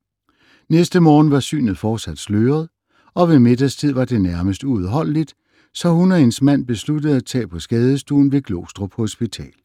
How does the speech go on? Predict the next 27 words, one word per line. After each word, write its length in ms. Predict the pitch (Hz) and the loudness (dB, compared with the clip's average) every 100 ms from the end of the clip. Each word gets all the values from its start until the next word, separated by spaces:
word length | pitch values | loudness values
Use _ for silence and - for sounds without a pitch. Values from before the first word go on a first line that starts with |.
| _ _ _ _ _ _ _ - | _ _ _ _ _ _ _ -2
Her 180 | 147 139 | -2 0
konstaterede 720 | 131 120 - 110 - 139 110 | -2 -2 -2 -8 -4 -4 -4
øjenlægerne, 680 | 110 120 139 143 139 135 131 _ _ | -2 0 2 2 2 0 -4 _ _
at 120 | 123 117 | -8 -4
der 60 | |
var 100 | 107 | -4
tale 340 | 104 131 127 135 | -2 -4 -2 0
om 140 | 135 | 0
en 120 | 131 | 0
blodprop 560 | 104 98 98 - 117 120 | -2 -6 -6 -8 -6 -4
i 60 | |
øjet, 380 | 110 92 95 113 - _ _ _ - | -4 -4 -6 -10 -16 _ _ _ 0
men 160 | 131 | 0
synet 380 | 120 147 135 135 | 2 0 0 0
var 100 | 120 | 0
stadig 400 | 104 - 90 104 | -4 -6 -4 -4
hundrede 260 | 95 104 113 | -2 -2 -2
tyve 300 | - 120 120 | -4 -4 -4
procent. 560 | - 131 - 76 _ _ _ _ _ _ _ _ _ | -8 -12 -12 -18 _ _ _ _ _ _ _ _ _
Hun 140 | 139 131 | 2 4
blev 140 | 123 | 4
derfor 320 | 117 120 104 | 2 0 0
sendt 300 | 101 95 90 | -6 -4 -4
hjem 180 | 127 135 | 0 0
med 200 | 120 101 | 0 -2
beroligende 640 | 101 110 135 127 95 87 92 | -4 -2 -2 -4 -6 -6 -6
ord, 320 | 139 156 | -4 -6